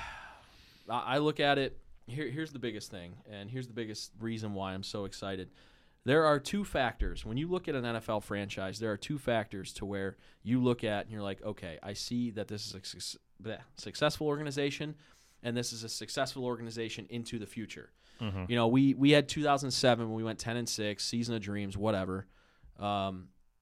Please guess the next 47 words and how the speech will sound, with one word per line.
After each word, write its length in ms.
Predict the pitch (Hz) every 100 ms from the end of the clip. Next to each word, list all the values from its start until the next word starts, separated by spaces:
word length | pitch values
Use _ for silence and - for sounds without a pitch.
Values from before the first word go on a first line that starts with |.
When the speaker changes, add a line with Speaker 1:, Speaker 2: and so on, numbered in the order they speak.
| _ _ _ _ _ -
Speaker 1:
but 300 | 107 113 110
I 80 | 113
think, 440 | - 147 143 135 -
especially, 480 | 131 202 196 143 - 120
you 100 | 135
know, 240 | 104 95 -
h-, 80 | -
hindsight's 420 | - 143 135 127 -
twenty 220 | 117 120
twenty, 260 | - 90
and 100 | 98 101
looking 200 | 117 98
back 280 | 87 90 78
on 140 | 82
it, 120 | 92 -
I 60 | 101
think 320 | - 127 123
looking 300 | 113 113 104
back 280 | 107 117 117
on 160 | 98
it, 160 | 98 95
we 220 | 104 101
probably 460 | - 113 113 110 101
should 220 | - 104
have 220 | 92 - _ _ _ _
pumped 220 | - 120
the 80 | 107
brakes 320 | 101 110 104
a 60 | 98
little 260 | 110 123 85
bit 320 | 85 85 - - - - - - - - _ -
and 360 | 104 101 101 95
said, 220 | 104 92
"Okay, 440 | 104 - 92 92 -
Romeo 360 | 110 131 120
Crennel's 360 | 117 110 104 101
our 100 | 101
head 180 | 107 -
coach, 400 | - 98 87 -
and 160 | 101 95
Derek 300 | 107 101 104
Anderson, 480 | 104 101 - 90
who 280 | 110 95 87 -
came 240 | 110 104
out 100 | 95
of 80 | 90
nowhere, 600 | 98 104 92 85 85